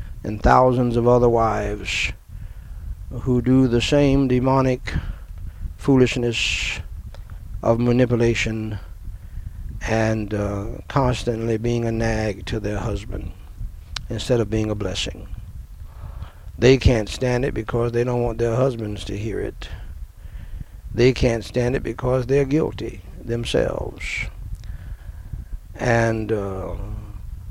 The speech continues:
uh, they want everybody to be stubborn and rebellious as they are.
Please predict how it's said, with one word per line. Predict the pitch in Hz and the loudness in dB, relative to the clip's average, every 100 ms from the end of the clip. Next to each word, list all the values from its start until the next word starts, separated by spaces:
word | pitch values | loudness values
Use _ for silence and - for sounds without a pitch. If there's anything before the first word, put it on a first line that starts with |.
| - - - - | -12 -12 -10 -6
uh, | 101 101 95 - | -4 -4 -6 -4
they | 104 123 | 2 2
want | 123 127 127 | 4 4 6
everybody | 143 139 113 98 95 98 | 6 4 2 -2 -4 -6
to | 107 | -6
be | 110 | -4
stubborn | 107 - 110 110 123 | -2 0 0 -2 -4
and | 123 104 | -4 -4
rebellious | 101 104 98 101 117 - | -4 -4 -2 -2 -4 -4
as | 104 104 113 | -4 -4 -4
they | 131 135 | -4 -2
are. | - - | -4 -6